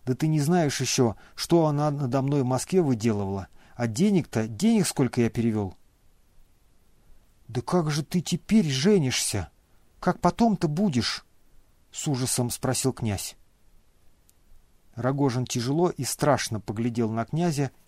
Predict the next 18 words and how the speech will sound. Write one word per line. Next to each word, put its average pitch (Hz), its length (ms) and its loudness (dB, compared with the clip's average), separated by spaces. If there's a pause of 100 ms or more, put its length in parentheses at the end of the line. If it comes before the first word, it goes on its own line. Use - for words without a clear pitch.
(280)
и 175 140 0
ничего 135 440 -2
не 123 120 -2
ответил. 107 400 -6 (3000)
"Я 135 100 2
теперь 160 280 4
уж - 160 -4
пятый 175 320 4
день 165 260 2
у - 20 2
ней 135 200 0
не 120 160 0
был", 98 180 -4 (240)
продолжал 120 540 0
он, 156 160 -2
помолчав 113 600 -2
с - 80 -2
минуту. 117 460 -6